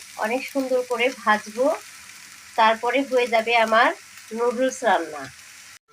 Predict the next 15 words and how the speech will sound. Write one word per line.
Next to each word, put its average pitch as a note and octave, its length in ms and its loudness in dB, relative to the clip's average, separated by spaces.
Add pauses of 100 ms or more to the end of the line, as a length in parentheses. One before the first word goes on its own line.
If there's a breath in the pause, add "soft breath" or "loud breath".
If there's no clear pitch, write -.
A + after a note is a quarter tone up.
(180)
ছোলা B3 340 4 (100)
ভিজানো C4+ 440 0
বাসি A#3 380 2
পেটে C4+ 260 -6 (120)
খেলে A#3 260 -4 (120)
অনেক B3 320 -2
উপকার B3+ 400 0 (140)
হয়, G#3+ 220 0 (140)
কে B3+ 180 -8
কে C#4 80 -6 (140)
খান A#3+ 240 0 (200)
কমেন্টে A#3+ 460 2
জানাবেন। D#3+ 500 0 (760)
হ্যালো B3 300 -4
বন্ধুরা, D4+ 540 2